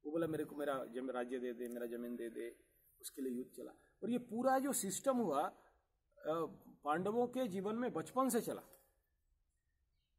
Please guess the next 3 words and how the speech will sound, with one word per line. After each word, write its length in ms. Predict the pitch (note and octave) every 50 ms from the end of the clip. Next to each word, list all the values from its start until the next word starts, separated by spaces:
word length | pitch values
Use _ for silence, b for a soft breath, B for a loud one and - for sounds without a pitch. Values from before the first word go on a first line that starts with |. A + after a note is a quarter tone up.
| _ _ _ _ _ _ _ _ _ _ _ _ _ _ _ _ _ _ _ _ _ _ _ _ _ _ - - _ _ _ _ _ _ _ _ _ _ _ _ _ _ _ _ _ _ _ -
वजूद 300 | C#3+ F#3 F3+ B3 C4+ -
का 120 | - B3 A3
सी-, 300 | - - D#3+ C#3 C3+